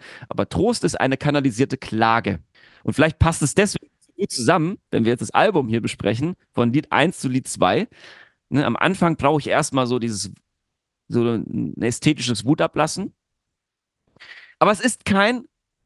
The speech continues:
und da bin ich bei Jonathan Mese, dem Maler, bitte „Führe doch Krieg in der Kunst“, ne? „Führe den Krieg in der Kunst.“ Und das ist vielleicht auch mal eine, ähm, mm, ein Wort für un-, für alle, die zuhören,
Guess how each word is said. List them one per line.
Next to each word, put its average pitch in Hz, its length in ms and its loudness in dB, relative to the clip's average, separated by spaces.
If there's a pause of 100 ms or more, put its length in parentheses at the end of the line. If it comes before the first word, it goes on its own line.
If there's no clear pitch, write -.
(320)
und 123 200 -4 (100)
da - 120 4
bin 151 160 0
ich 139 100 -2
bei 123 80 4
Jonathan 131 420 2
Mese, 135 380 0
dem 117 160 2
Maler, 147 460 2 (920)
bitte 170 420 0 (600)
„Führe 196 340 4
doch 143 200 0
Krieg - 320 0
in 135 100 0
der 139 100 4
Kunst“, - 560 -2 (460)
ne? 131 220 -2
„Führe 185 480 0
den 135 160 0
Krieg - 300 0
in 117 80 0
der 123 100 2
Kunst.“ - 560 -4 (800)
Und 127 160 2
das 151 100 2
ist 139 180 -8
vielleicht 131 340 0
auch 120 140 0
mal 117 220 2
eine, 113 180 2
ähm, 120 200 0 (280)
mm, 123 880 0 (180)
ein 127 180 2
Wort 147 240 2
für - 140 -4
un-, 127 240 0
für - 180 -2
alle, 160 180 2
die 117 120 -10
zuhören, 123 640 0